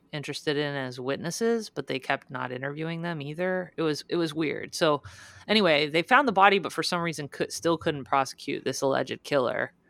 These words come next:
And another guy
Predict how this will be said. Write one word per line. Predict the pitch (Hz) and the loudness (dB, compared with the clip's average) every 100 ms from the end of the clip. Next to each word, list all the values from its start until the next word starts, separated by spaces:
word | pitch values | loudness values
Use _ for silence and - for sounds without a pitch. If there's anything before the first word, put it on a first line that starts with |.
| _ _ _ _ _ | _ _ _ _ _
And | 165 165 160 156 151 147 147 143 - _ _ _ _ _ _ _ _ _ _ _ _ _ _ _ _ _ _ _ _ _ _ _ _ - | 0 2 2 2 0 -2 -4 -8 -10 _ _ _ _ _ _ _ _ _ _ _ _ _ _ _ _ _ _ _ _ _ _ _ _ 0
another | 175 175 185 208 226 226 | 2 4 4 6 6 4
guy | 170 139 127 123 123 127 | 4 4 6 2 -2 -6